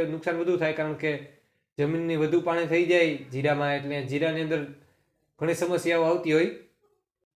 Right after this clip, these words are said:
મેં જ્યારે દવાનો છંટકાવ કર્યો ત્યારે જમીનમાં નોર્મલ ભેજ હતો, બહુ વધુ ભેજ નહોતો, જેથી મેં છંટકાવ કર્યો. મને લાગ્યું કે બધું ખડ વયું જશે, નિંદામણ નહીં કરવું પડે, આપણે મજૂરી નહીં આપવી પડે,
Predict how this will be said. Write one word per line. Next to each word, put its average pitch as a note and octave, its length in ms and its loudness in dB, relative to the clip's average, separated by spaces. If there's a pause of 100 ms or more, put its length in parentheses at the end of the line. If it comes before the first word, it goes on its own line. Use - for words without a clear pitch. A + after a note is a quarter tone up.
(320)
મેં D3 220 -2
જ્યારે E3+ 240 2
દવાનો F3 200 2
છંટકાવ F3 380 0
કર્યો F#3 240 0
ત્યારે E3+ 300 0
જમીનમાં E3 480 2
નોર્મલ D#3+ 320 0
ભેજ D#3 240 2
હતો, D#3+ 200 0
બહુ E3 180 2
વધુ D3+ 260 0 (120)
ભેજ C#3+ 220 0
નહોતો, E3+ 300 2 (640)
જેથી D3+ 280 -2
મેં E3 120 0
છંટકાવ E3+ 380 -2
કર્યો. F3 180 0
મને D#3+ 160 0
લાગ્યું E3+ 340 2
કે E3+ 140 0 (540)
બધું D#3+ 420 -4
ખડ D#3+ 260 0
વયું E3 200 2
જશે, D3 260 0
નિંદામણ D3 540 0
નહીં D#3+ 180 -2
કરવું D3+ 220 -2
પડે, C3+ 120 0
આપણે C3+ 220 -2 (300)
મજૂરી D3+ 340 -2
નહીં E3+ 180 2
આપવી C#3+ 240 -4
પડે, C#3+ 160 2